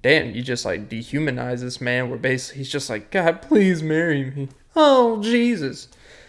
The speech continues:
And I feel like two, I feel like if you ask twice on two separate real occasions, considerable distant amount parts and life changes in between, there's been true progress in your situation,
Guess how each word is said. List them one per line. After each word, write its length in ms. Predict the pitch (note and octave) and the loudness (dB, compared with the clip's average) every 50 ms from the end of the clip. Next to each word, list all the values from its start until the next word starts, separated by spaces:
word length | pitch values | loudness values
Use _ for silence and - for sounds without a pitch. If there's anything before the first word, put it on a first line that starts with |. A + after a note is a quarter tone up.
| - _ _ _ _ _ - - - - - - _ - - - - - - - - - _ _ _ | -20 _ _ _ _ _ -20 -20 -20 -20 -20 -20 _ -20 -20 -20 -20 -20 -20 -20 -20 -20 _ _ _
And 300 | - F3 F3 E3+ E3+ - - - _ _ _ _ _ _ _ _ _ _ _ _ _ - | -2 0 0 0 0 -2 -8 -16 _ _ _ _ _ _ _ _ _ _ _ _ _ 0
I 100 | - G3 | 2 2
feel 200 | G3 - C4+ C4 | 6 8 10 10
like 400 | A#3+ A#3 G#3+ G3+ - D#3 D#3 - | 10 10 8 4 2 -2 -8 -8
two, 380 | - - - - G3 D#3+ C#3 - - | -10 -10 -4 -2 -2 -2 -4 -2 0
I 80 | - D#3+ | 0 0
feel 160 | - G3+ G3+ | 2 4 4
like 240 | G3+ F#3 D#3+ - - - _ _ _ _ _ _ _ _ _ _ - | 4 4 2 -2 -8 -16 _ _ _ _ _ _ _ _ _ _ -8
if 160 | C#3 - - | -8 -6 -4
you 140 | F3 G3+ G#3 | 0 2 4
ask 300 | F3+ E3+ D#3 - - - | 4 4 2 0 -4 -8
twice 460 | - - - A1 - - - - - - | -4 -4 -4 -4 -4 -6 -10 -12 -10 -10
on 160 | - B2 A#2+ | -10 -10 -10
two 220 | - - E3 E3+ | -8 -8 -8 -6
separate 420 | E3 - - E3 D3+ C#3+ - C3+ B2+ | -6 -4 -2 -2 -2 -2 -2 -6 -8
real 300 | - A#2+ B2 B2 B2 A#2 | -6 -6 -4 -4 -4 -4
occasions, 760 | G#2+ G#2+ - A#2 - - - - - - _ - - - - _ _ _ - - - - - - - _ - - | -6 -8 -10 -10 -10 -10 -12 -16 -20 -20 _ -20 -18 -18 -20 _ _ _ -20 -20 -20 -20 -20 -20 -20 _ -12 -2
considerable 600 | - F3 D#3 - - - A#3+ B3 A#3 A3 G#3+ G3 | 0 0 2 2 8 10 10 10 10 8 6 6
distant 400 | D#3+ D#3 E3 D#3 D#3 - D#3+ D3 | 6 6 4 2 2 0 0 2
amount 240 | C#3+ C#3 C#3 C3 - | 2 2 2 0 0
parts 400 | - C3 B2+ B2+ B2 B2 - B2 | 0 0 2 2 0 -2 -6 -10
and 220 | B2 A#2+ A2+ G#2+ | -10 -10 -6 -2
life 300 | C3+ C3+ C3+ C#3 C3+ C3+ | 4 6 6 6 4 2
changes 520 | - - C#3+ C#3 C3+ C3+ C3 C3+ B2+ B2 | -4 -4 -4 -2 -2 -2 -4 -4 -4 -4
in 180 | - - C#3 C#3+ | -6 -6 -4 -2
between, 500 | C#3+ C#3 C#3 - - C3+ C3 C3 C3 B2+ | -2 -4 -4 -8 -6 -4 -4 -2 -4 -4
there's 160 | C#3+ G#3 C#3 | -6 -6 -6
been 160 | C3 C3+ B2+ | -6 -8 -8
true 220 | B2+ - - E3+ D#3 | -8 -6 -6 -6 -6
progress 680 | - - D3 C3 C3 C3 C3 B2+ B2+ B2+ B2 - - - | -4 -2 0 0 0 0 0 0 0 0 -2 -4 -8 -10
in 140 | B2+ B2+ A#2+ | -8 -8 -6
your 100 | B2 B2 | -6 -8
situation, 880 | - - C3 A#2+ - A#2+ A#2+ A#2 A#2+ B2 - - B2+ B2+ - - - | -8 -8 -8 -8 -6 -4 -4 -2 -4 -4 -6 -8 -8 -10 -10 -12 -18